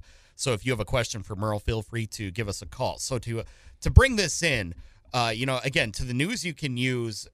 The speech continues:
aspect of this, if you're looking to buy a T V, if you're looking to buy, I don't know, just your standard, uh, goods, groceries, things like that,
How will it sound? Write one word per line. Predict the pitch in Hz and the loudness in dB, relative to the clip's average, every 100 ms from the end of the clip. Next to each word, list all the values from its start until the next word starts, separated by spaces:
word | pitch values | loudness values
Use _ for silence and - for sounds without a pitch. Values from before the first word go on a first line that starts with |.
| - | -4
aspect | 135 131 - 120 107 - - | -2 -2 -2 -2 -2 -4 -4
of | 123 110 | -2 -2
this, | 92 82 - | -6 -8 -8
if | 107 | -8
you're | 127 | -6
looking | 139 226 208 180 | -6 -4 -6 -6
to | - | -4
buy | 135 139 139 135 131 - _ _ _ _ 82 | 0 2 4 2 0 -2 _ _ _ _ -12
a | |
T | - 160 180 | -6 -4 -2
V, | 160 160 156 151 - | -2 -2 -2 -6 -10
if | 98 - | -20 -18
you're | 76 | -8
looking | 120 - 170 151 | -6 -4 -4 -4
to | 135 135 | -4 -2
buy, | 131 131 131 123 117 - _ 110 101 - | 0 0 0 -4 -6 -12 _ -14 -12 -8
I | |
don't | 113 101 | -4 -4
know, | |
just | 107 127 - | -4 -4 -4
your | 117 | -6
standard, | - 127 120 117 113 107 | -4 -2 -2 -2 -2 -2
uh, | 101 | -4
goods, | 92 139 131 - | 0 0 0 -2
groceries, | 120 123 120 131 120 - | -4 -2 -2 -4 -4 -4
things | 117 110 | -6 -2
like | 113 - | -4 -2
that, | 123 120 | 0 0